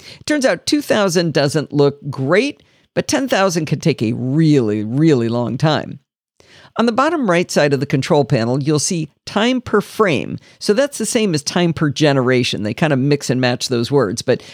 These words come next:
a generation is what you see get displayed on screen each time it does a whole new set of calculations. So if you start with two thousand stipples, it takes around seven and a half seconds to generate one frame.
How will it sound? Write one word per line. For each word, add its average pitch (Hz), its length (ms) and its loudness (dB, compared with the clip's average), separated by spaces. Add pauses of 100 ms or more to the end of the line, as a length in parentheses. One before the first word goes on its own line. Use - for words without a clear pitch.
(100)
a 165 100 2
generation 196 680 2
is 135 220 2
what 139 180 2
you 139 120 2
see 165 420 0
get 135 180 0
displayed 131 440 0
on 123 160 0
screen 135 480 -2
each 180 240 -4
time 139 240 0
it - 100 -8
does 131 180 2
a 135 60 0
whole 139 220 2
new 131 160 2
set 120 220 0
of - 60 -6
calculations. 131 800 -2 (480)
So 214 140 2
if 214 120 -2
you 320 120 0
start 233 340 0
with 127 160 -2
two - 180 -4
thousand 151 420 -2
stipples, 104 600 -2 (260)
it - 140 -4
takes 302 380 -2
around 190 420 2
seven 240 420 -2
and 196 120 0
a 180 40 6
half 156 200 2
seconds 143 460 -2
to 143 120 0
generate 131 480 0
one 127 340 0
frame. 240 420 0